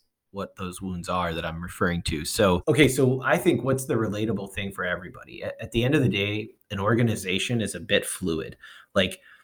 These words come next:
you have to know what your North Star is, but you have to be willing to adapt and change and, and not be stuck in a certain path, because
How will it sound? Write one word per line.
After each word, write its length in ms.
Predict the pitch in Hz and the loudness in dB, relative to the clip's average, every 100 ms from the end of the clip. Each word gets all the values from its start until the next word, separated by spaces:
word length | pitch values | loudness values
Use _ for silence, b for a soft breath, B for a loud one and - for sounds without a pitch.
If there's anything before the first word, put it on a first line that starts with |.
| b _ - | b _ 4
you 200 | 110 117 | 8 8
have 180 | 139 - | 8 6
to 100 | 127 | 6
know 140 | 117 | 8
what 100 | 120 | 8
your 140 | 104 95 | 6 4
North 240 | 101 104 | 4 2
Star 420 | - - 82 90 | 0 -2 0 0
is, 380 | 127 156 170 - _ _ _ _ _ _ - | 2 0 -4 -12 _ _ _ _ _ _ -14
but 540 | 107 117 113 101 - _ _ | -2 6 6 6 2 _ _
you 160 | 104 117 | 2 6
have 240 | 123 135 | 6 4
to 80 | 151 | 2
be 140 | 135 104 | 2 2
willing 420 | 98 104 104 101 - | 0 -2 -6 -8 -6
to 640 | 107 95 92 90 92 90 - _ _ _ _ _ _ - | -4 -2 -2 -4 -6 -8 -12 _ _ _ _ _ _ -4
adapt 520 | 107 - 92 71 - - _ - | -2 2 2 0 -4 -14 _ -8
and 240 | 98 87 | -4 -4
change 600 | - 104 87 76 - - - | -2 0 0 -2 -8 -10 -4
and, 520 | 98 90 87 85 - - | 0 0 -2 -6 -12 -8
and 220 | 101 95 | -4 0
not 220 | 98 101 | 2 2
be 100 | 98 | -2
stuck 500 | - - - 104 - | -2 -4 -2 -2 -2
in 160 | - 90 | -8 -8
a 60 | |
certain 380 | - 113 - 80 | -4 -4 -6 -8
path, 560 | - - 85 80 - - - | -4 -2 -2 -4 -8 -12 -6
because 440 | 190 110 92 - | -4 -2 -2 -4